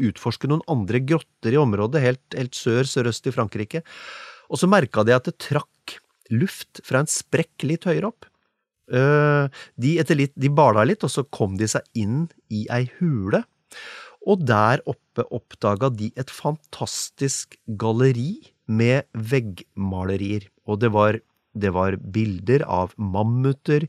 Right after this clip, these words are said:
varianter av det vi i dag kaller villsvin, og nesehorn, bjørner,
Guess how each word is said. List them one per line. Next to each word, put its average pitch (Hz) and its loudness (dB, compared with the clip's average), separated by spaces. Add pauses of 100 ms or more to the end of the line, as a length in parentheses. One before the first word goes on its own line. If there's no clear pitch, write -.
(360)
varianter 110 2
av 113 4
det 98 2
vi 110 2
i - 0
dag 101 2
kaller 95 -4
villsvin, 117 0 (240)
og 101 -2
nesehorn, 117 4 (100)
bjørner, 113 4